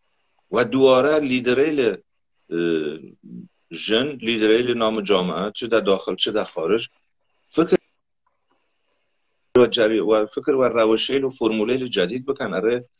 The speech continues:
اه، اره، اه، مقابله کردن ورد موجودیت نه فقط جمهوری اسلامی،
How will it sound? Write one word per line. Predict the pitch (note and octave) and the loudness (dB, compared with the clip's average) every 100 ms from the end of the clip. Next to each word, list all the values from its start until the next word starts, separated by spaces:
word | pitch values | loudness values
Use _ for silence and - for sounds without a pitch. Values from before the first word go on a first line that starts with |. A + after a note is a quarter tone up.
| _ _ _ _ | _ _ _ _
اه، | D#2+ C#2+ D2 - _ _ - _ | -8 -8 -10 -20 _ _ -20 _
اره، | - F2+ G#2+ A#2 A#2 - _ _ _ - | -6 2 2 2 0 -6 _ _ _ -12
اه، | D2+ C2+ C#2 C2+ _ _ _ _ _ | -6 -4 -4 -8 _ _ _ _ _
مقابله | E2+ F#2+ - G#2 G2 F#2+ F#2 | -6 -6 0 2 2 0 -2
کردن | G2 E2 G#2 | -4 -4 -4
ورد | G#2+ G2+ G2+ G#2+ G#2+ G#2 _ _ _ - - - _ _ _ _ | 0 0 0 2 2 0 _ _ _ -20 -20 -20 _ _ _ _
موجودیت | E2 G2+ G2+ F#2+ F#2+ G2+ A#2+ A#2+ A2+ G#2+ - _ _ _ _ _ _ _ | 0 2 2 2 0 2 2 2 0 0 -2 _ _ _ _ _ _ _
نه | G2 E3+ | -4 0
فقط | F#3+ - C#3+ G#2+ | -2 0 0 2
جمهوری | A2 G2 F2+ E2+ | 2 2 0 0
اسلامی، | D2+ - D2 C2+ | -4 -6 -10 -14